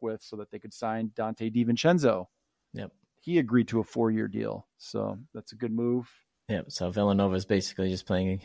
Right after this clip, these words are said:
Speaker 2: at s-, Madison Square Garden.
Speaker 1: <laughs> Yeah, exactly.
Speaker 2: Like I, I mentioned to you off air, the,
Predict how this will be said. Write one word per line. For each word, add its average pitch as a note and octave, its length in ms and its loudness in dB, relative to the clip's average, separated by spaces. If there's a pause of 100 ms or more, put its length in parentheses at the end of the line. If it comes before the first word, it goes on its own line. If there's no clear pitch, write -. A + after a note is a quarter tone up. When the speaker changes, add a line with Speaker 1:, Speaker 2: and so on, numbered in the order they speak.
Speaker 2:
at F2 180 -4
s-, - 240 -6
Madison F#2+ 400 -8
Square - 280 8
Garden. F#3 560 8
Speaker 1:
<laughs> - 40 -10
Yeah, A#2+ 200 2
exactly. A2 520 -8 (680)
Speaker 2:
Like G2 80 -10 (160)
I, G2 80 0
I - 20 0
mentioned F#2+ 380 -2
to F#2+ 80 -2
you F#2+ 180 2
off F2+ 300 0
air, F#2 160 0
the, F2+ 320 -4